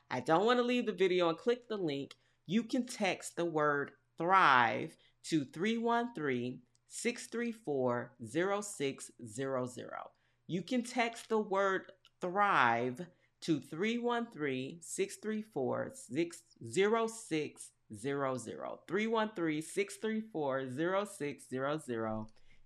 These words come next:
and get your Find Time to Thrive workbook,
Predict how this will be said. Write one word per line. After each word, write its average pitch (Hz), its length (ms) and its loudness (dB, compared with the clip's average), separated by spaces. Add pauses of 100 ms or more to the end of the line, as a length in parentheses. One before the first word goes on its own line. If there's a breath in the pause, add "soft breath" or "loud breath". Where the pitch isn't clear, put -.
and 160 260 4
get 170 240 2
your 185 120 -2
Find 151 400 0
Time 131 340 -2
to 131 100 -8
Thrive 120 460 0 (400)
workbook, - 540 -6